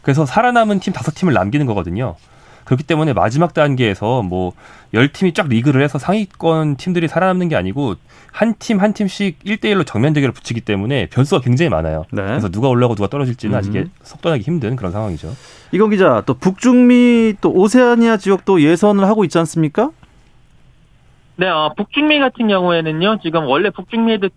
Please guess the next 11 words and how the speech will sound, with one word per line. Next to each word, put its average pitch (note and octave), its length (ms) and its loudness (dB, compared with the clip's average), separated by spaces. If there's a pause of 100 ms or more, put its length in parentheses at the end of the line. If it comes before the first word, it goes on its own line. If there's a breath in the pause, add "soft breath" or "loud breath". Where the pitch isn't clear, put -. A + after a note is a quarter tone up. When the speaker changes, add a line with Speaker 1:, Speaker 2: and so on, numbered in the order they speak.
Speaker 3:
팀들이 A3+ 380 0
뭐 C3+ 180 0 (100)
섬나라들이 C#4 520 -2
많기 B2 260 -6
때문에 D3+ 340 -4
여러 B2+ 220 0
팀들이 G#3+ 360 -2
있는데 C3 360 -2 (260 soft breath)
이 F3+ 120 -4
차 A#3 180 0
예선까지 F3+ 400 -2